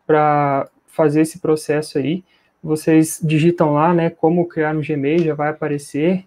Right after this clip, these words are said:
e como utilizar o Google Drive, também tem N vídeos na internet falando como que funciona isso daí. Então, é um processo, assim, mais simples e a gente não vai se ater nele nessa apresentação, beleza?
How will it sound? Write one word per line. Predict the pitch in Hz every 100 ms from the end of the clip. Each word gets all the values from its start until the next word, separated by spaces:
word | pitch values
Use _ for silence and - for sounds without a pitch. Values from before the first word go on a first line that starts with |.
| -
e | 156 151 147
como | 165 165
utilizar | 170 165 151 156
o |
Google | 151 147 147
Drive, | 131 139 165
também | 160 151 160
tem | 165 147
N | 185 190
vídeos | 165 170 151
na | 156
internet | 151 143 135 170 - _ _ _ _ _
falando | 147 147 151
como | 151 151
que | 147
funciona | 147 156 147 156 147
isso | 143
daí. | 147 139 147 185 _ _
Então, | - 147 156 170 175
é | 175 165
um | 165
processo, | 175 165 165 160
assim, | 160 -
mais | 165 180 180
simples | - 170 180 180
e | 175
a | 170
gente | 170 170
não | 180 180
vai | 170
se | 170 185
ater | 180 156 170 - _ _
nele | 151 151 165
nessa | 151 151
apresentação, | 151 160 156 165 214 - 139
beleza? | 139 - 151 196 185